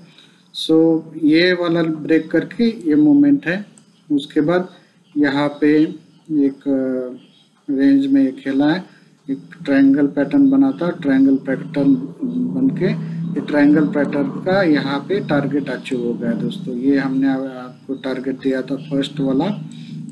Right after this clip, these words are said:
थर्टीन पॉइंट वन फ़ाइव का टारगेट था और थर्टीन पॉइंट वन फ़ाइव आज के date में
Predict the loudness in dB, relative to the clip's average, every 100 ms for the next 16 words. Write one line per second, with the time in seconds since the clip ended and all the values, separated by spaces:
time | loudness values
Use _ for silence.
0 | -4 -4 2 4 4 2 2 2 2 -4
1 | -4 0 0 0 -4 -2 -4 -4 -6 -2
2 | -4 -4 -4 -2 -4 -14 _ -20 -20 _
3 | -6 0 0 0 -2 -4 2 2 2 4
4 | 4 4 4 2 2 0 0 -4 -14 -6
5 | -4 -4 -4 -4 -4 -4 -4 -4